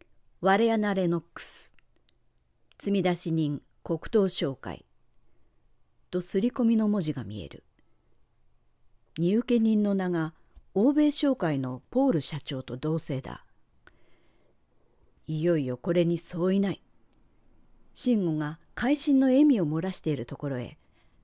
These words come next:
高野部長が戻ってきた。「電話をかけたよ。すぐ来るそうだ。」「すみませんでした。しかし、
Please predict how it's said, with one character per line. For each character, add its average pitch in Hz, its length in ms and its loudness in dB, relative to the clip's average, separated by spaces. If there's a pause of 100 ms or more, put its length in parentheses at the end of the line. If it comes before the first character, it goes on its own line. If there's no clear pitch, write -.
高 269 220 -4
野 196 120 0
部 147 100 -6
長 135 200 -8
が 127 140 -8
戻 143 240 -4
っ - 20 -8
て - 140 -18
き - 100 -16
た。 - 180 -16 (1700)
「電 208 280 0
話 240 140 6
を 226 40 0
か 208 140 -2
け 170 100 -6
た 120 140 -6
よ。 - 160 -12 (840)
す - 280 0
ぐ 220 120 4
来 165 120 -6
る 131 80 -8
そ 95 160 -8
う 101 40 -12
だ。」 - 100 -14 (1400)
「す - 220 -4
み 220 160 6
ま 220 100 4
せ 247 140 0
ん 226 60 4
で 185 100 2
し - 60 -4
た。 156 180 -6 (1200)
し - 120 -10
か 214 100 -4
し、 - 280 -6